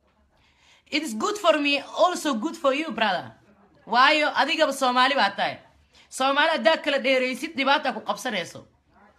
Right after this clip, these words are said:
Hadda, hadda dadka, ee, Amxaarada af Soomaaliga yaqaanaya, Soomaali lama kala yaqaano, waa isku arag, arag eg yihiin. Waana, een, ee, Soomaali wada qorayaan. Marka, inaa waxaa dhan ka fiirsataan aa la rabaa, waa inaa foojignaataan.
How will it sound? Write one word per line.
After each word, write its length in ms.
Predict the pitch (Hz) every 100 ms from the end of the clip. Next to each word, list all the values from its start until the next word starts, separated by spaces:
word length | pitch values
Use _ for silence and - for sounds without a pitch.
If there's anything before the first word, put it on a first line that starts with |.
| - -
Hadda, 280 | - 269 277 240
hadda 260 | - 285 302
dadka, 280 | 320 339 277 -
ee, 200 | 233 226
Amxaarada 560 | 220 247 220 240 294 277
af 80 | 226
Soomaaliga 380 | 254 269 262 226
yaqaanaya, 360 | 226 240 240 220
Soomaali 400 | 220 226 240 220
lama 160 | 220
kala 140 | 226 185
yaqaano, 320 | 160 170 170
waa 60 | 185
isku 140 | 185 247
arag, 260 | 220 220 220
arag 400 | 220 - 226 220 -
eg 140 | 226
yihiin. 280 | 190 190 277 - _ _ _ _ _ _ _ _ _ _ _ _ _ _ _ _ _
Waana, 440 | - 254 285 285 262 220
een, 300 | 240 233 233
ee, 120 | 226
Soomaali 380 | 254 247 294 269
wada 140 | 233
qorayaan. 460 | - 269 226 254 285 _ _ _
Marka, 260 | 226 277 269 254 214 - _ -
inaa 240 | 294 294
waxaa 320 | 302 294 294 240
dhan 140 | 302
ka 100 | 294
fiirsataan 420 | 285 254 - 269 214
aa 60 |
la 60 | 185
rabaa, 280 | 190 190 190
waa 120 | 220
inaa 160 | 269 233
foojignaataan. 720 | 240 226 185 220 214 233 214